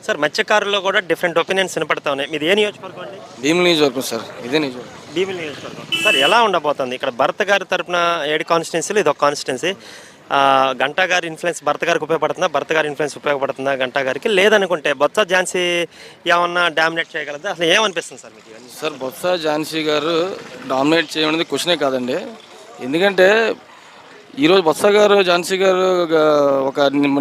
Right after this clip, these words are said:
Speaker 2: బలమైన క్యాండిడేట్ అనుకుంటే విజయనగరం జిల్లా వదిలేసి ఇక్కడికి ఎందుకని వస్తారు? బొత్స ఝాన్సీ లక్ష్మి గారు ఈరోజు సొంత జిల్లా వదులుకొని ఇక్కడికి వచ్చి వేస్తున్నారంటే అక్కడ బలం లేనట్టే కదండి లెక్క. ఏదో పోటీ చేయాలని తత్వంతో పోటీ చేస్తుండొచ్చాం, కానీ ఆవిడ సంగతి మనకు తెలియదు. కానీ ఇక్కడైతే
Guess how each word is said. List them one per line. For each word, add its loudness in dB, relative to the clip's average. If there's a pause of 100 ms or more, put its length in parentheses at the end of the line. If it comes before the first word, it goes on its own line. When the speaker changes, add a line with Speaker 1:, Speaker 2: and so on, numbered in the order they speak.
Speaker 2:
బలమైన 4
క్యాండిడేట్ 2
అనుకుంటే 0
విజయనగరం 2
జిల్లా 2
వదిలేసి 0
ఇక్కడికి -4
ఎందుకని 0
వస్తారు? -6 (1120)
బొత్స -12
ఝాన్సీ -10
లక్ష్మి -14
గారు -12 (280)
ఈరోజు -10 (680)
సొంత -12
జిల్లా -4
వదులుకొని -6
ఇక్కడికి -10
వచ్చి -10
వేస్తున్నారంటే -8
అక్కడ -6
బలం -6
లేనట్టే -6
కదండి -8
లెక్క. -14 (500)
ఏదో -4
పోటీ -6 (100)
చేయాలని -2
తత్వంతో -6
పోటీ -6
చేస్తుండొచ్చాం, -6
కానీ -6
ఆవిడ -6
సంగతి -10
మనకు -8
తెలియదు. -8
కానీ -10 (800)
ఇక్కడైతే -2